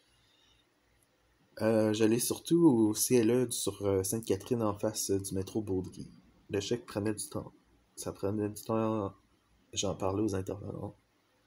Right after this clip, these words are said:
C'est pas tout le monde, euh, ce qui, ce qu'il faisait, c'est qu'il gardait un œil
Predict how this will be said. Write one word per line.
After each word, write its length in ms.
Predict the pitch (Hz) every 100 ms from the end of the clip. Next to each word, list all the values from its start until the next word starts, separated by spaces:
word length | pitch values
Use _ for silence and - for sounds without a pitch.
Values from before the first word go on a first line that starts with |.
| _ _ _ _ _ _ _ -
C'est 240 | - -
pas 140 | 135 135
tout 100 | 127
le 80 |
monde, 480 | 110 104 120 120 113
euh, 680 | 107 104 101 98 98 95 98 - _ _ _ _ _ _ _ _ _ -
ce 180 | -
qui, 180 | - 127
ce 120 | -
qu'il 80 | -
faisait, 280 | 123 110 123
c'est 160 | 127 -
qu'il 140 | -
gardait 300 | 110 98 117
un 120 | 101
œil 260 | 104 110